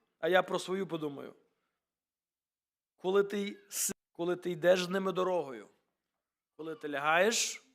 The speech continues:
це вечір, і коли ти встаєш, це ранок. Говори з дітьми про Господа. Але перша дія, зауважте, вона починається в шостому вірші. «Перш ніж ти їм скажеш щось про мене,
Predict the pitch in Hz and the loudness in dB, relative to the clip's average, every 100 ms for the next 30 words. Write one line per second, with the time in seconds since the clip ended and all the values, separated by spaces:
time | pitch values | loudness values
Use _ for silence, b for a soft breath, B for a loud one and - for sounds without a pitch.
0 | _ _ 127 143 156 220 220 - _ _ | _ _ -4 -4 -2 -2 -4 -10 _ _
1 | _ _ _ _ _ _ _ 160 165 170 | _ _ _ _ _ _ _ -10 -8 -8
2 | 170 214 220 156 - - _ _ _ 180 | -6 -2 0 0 -6 -16 _ _ _ 2
3 | 196 185 131 - _ _ _ _ _ _ | 4 4 0 -16 _ _ _ _ _ _
4 | _ _ _ - 147 190 175 180 190 220 | _ _ _ -10 0 0 2 2 4 2
5 | 294 180 156 160 151 170 180 170 _ _ | 0 -10 -14 -16 -10 -6 -6 -8 _ _
6 | _ _ _ _ _ _ _ - 160 139 | _ _ _ _ _ _ _ -10 -10 -10
7 | 117 _ _ _ _ _ _ _ _ _ | -14 _ _ _ _ _ _ _ _ _
8 | _ _ _ _ - 208 214 220 285 359 | _ _ _ _ -2 0 0 0 0 0
9 | - 262 185 196 196 175 180 175 - 160 | 2 2 0 0 0 0 2 2 0 -4
10 | 196 262 - 233 247 240 214 - 254 - | -4 -4 -6 -2 -2 -2 -4 4 4 4
11 | 196 170 156 127 - - _ _ _ _ | -2 -6 -6 -8 -10 -14 _ _ _ _
12 | _ _ _ 233 277 - 233 240 - 254 | _ _ _ -2 0 0 -2 -4 -4 -4
13 | 233 226 - - 277 285 277 202 180 - | -2 -2 -4 -4 -6 -4 -2 -4 -8 -6
14 | 175 - 175 175 175 147 127 | -6 -4 -4 -2 -4 -6 -10